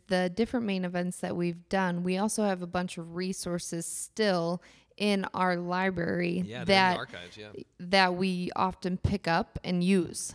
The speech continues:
Speaker 2: Yeah.
Speaker 1: Um, one that I think of is, like, the Murder Mystery Night or the
Speaker 2: Mm-hmm.
Speaker 1: wh-, whatever you wanna call it.
Speaker 2: Yeah, we call it
Speaker 1: Um,
Speaker 2: mystery because murder's a sin, but whatever, you
Speaker 1: Yes,
Speaker 2: know.
Speaker 1: exactly.
Speaker 2: <laughs> Although thievery generally <laughs> happens regardless.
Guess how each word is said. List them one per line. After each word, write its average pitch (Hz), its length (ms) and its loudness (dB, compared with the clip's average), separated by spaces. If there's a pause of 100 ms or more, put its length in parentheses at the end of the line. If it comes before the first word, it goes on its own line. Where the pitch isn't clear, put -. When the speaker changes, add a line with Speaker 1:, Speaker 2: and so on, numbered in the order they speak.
Speaker 2:
Yeah. 180 240 2
Speaker 1:
Um, 180 220 -4 (220)
one 185 380 -2
that 180 120 -2
I 180 100 0
think 180 240 -4
of 170 140 -2
is, 170 160 -6
like, 170 260 -4
the 175 60 -6
Murder 170 300 0
Mystery 175 460 0
Night 170 480 2 (100)
or 170 340 2
the 170 540 0 (300)
Speaker 2:
Mm-hmm. - 60 -8 (400)
Speaker 1:
wh-, 180 140 -4
whatever 190 340 2
you 175 160 2
wanna 170 240 0
call 160 280 -6
it. 143 220 -8
Speaker 2:
Yeah, 104 120 -2
we 120 160 0
call 165 260 2
it 151 40 4
Speaker 1:
Um, 180 200 6
Speaker 2:
mystery 170 400 4
because 113 320 -4
murder's 104 460 -4
a 98 100 -6
sin, 107 360 -6
but 131 180 -4
whatever, 180 240 0
you 214 60 8
Speaker 1:
Yes, 156 200 4 (260)
Speaker 2:
know. 233 120 -4
Speaker 1:
exactly. 180 640 0
Speaker 2:
<laughs> - 40 -20
Although 143 220 2
thievery 113 600 -2
generally 113 420 -4
<laughs> - 60 -2
happens 226 460 4
regardless. 135 420 -4